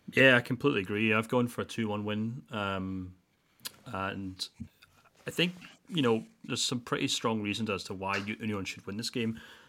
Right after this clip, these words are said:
You know, they're obviously been outstanding at home this season. They're the fourth best home record in the division. Um, Werder Bremen have actually been better away from home than they have been at home. Um, you know, they're, they're, they are a far better counter-attacking team. They seem to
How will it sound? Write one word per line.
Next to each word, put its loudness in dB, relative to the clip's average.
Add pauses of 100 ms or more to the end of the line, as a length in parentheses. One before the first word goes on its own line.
(140)
You 2
know, 2
they're 0
obviously 2 (340)
been 0
outstanding -2
at -8
home 0
this 0
season. 2
They're -4
the -8
fourth -8
best -4
home 0
record 0
in 0
the -4
division. -2 (320)
Um, 0 (380)
Werder 8
Bremen 8
have 4
actually 2
been 0
better -2
away 0
from -4
home 0
than -2
they -4
have -4
been -2
at -2
home. -2 (120)
Um, -4
you -2
know, -4 (100)
they're, -4
they're, 2
they 2
are 6
a 2
far 0
better -2
counter-attacking -4
team. -2
They -8
seem -4
to -2